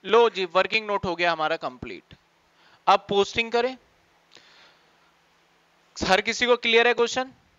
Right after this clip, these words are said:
अब posting करते हैं, चलो posting करते हैं। अब Posting में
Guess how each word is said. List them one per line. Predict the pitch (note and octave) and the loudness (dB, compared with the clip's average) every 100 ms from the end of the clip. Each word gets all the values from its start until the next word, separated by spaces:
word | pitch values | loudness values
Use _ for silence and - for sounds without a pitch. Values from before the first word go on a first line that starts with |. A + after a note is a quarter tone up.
| _ _ | _ _
अब | E3+ - | 0 2
posting | G3 F#3 A3 A3 | 0 0 -2 -2
करते | A3 G3+ A#3+ | -2 -2 -6
हैं, | B3 - _ - | -8 -12 _ -4
चलो | G#3 G3+ | -2 -2
posting | F#3 C#3 - B2 A2 | -2 -6 -6 -12 -12
करते | F#2+ - | -16 -14
हैं। | G2+ | -16
अब | - _ _ _ _ _ _ _ - | -16 _ _ _ _ _ _ _ 0
Posting | G3 G#3 A#3 A#3+ | 0 0 0 0
में | A#3 A#3 A#3+ | 0 -2 -2